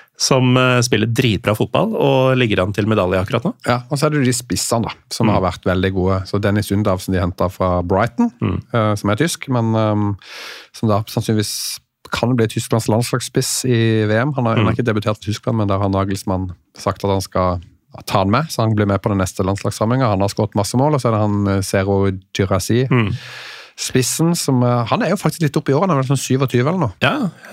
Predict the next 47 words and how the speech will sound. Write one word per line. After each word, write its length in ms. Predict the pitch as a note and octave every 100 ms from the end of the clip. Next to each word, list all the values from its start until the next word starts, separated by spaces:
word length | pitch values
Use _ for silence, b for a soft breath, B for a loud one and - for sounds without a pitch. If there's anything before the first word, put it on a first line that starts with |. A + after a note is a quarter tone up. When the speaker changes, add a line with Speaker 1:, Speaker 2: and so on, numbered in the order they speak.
| F#3
Speaker 1:
litt 180 | E3+ -
sånn 140 | C4
late 200 | F#3 B2
bloomer. 300 | B2 G#2+ B2+
Han 120 | D#3+ D#3
har 80 |
vært 240 | B2 - B3
i 20 |
Bundesliga 600 | A#3+ G#2+ F#2+ - A2+ A#2
i 20 |
mange 180 | C3 A2
år 220 | A2 C3
og 80 | C3+
vært 180 | A#2 A#2+
sånn 320 | A2+ A2 A2 - _
ok, 400 | - A2 A#2 -
eh, 800 | F#2 G2 A#2 A2+ - - G#2+ G#2
Speaker 2:
Mm. 20 | G#2+
Speaker 1:
ganske 440 | A#2+ F#2+ - A2+
bra, 220 | G#2+ G2+ A2
terningkast 500 | A#2 F#2+ - G#2+ -
fire 320 | A#2 F#2 G2
pluss 320 | A2+ G2+ -
kanskje 380 | A2 G#2 - A#2+
Speaker 2:
Ja. 80 | A#2
Speaker 1:
på 80 |
sitt 140 | A#2 A2+
beste. 680 | A2+ - A2+ C#3 C2+ - - - - -
Fikk 180 | - B2+
jo 60 | C#3
mye 140 | C3
av 180 | A2 A2
æren 120 | F#2+
for 100 | G2+
at 80 | G#2
de 100 | -
holdt 260 | G#2+ F#2 -
seg 340 | - A#2 A#2+
på 140 | B2 A2
vårparten 560 | G2 - E2 - G#2+ G#2
i 180 | G#2+
fjor, 240 | G2 C#3 A#3 -
Speaker 2:
Mm. 260 | C#3+ F#2 B B _
Speaker 1:
men 240 | C3+ C#3 C3+
hadde 320 | C#3 G2+ -
da 320 | F#2 G2 F#2+
vært 140 | F#2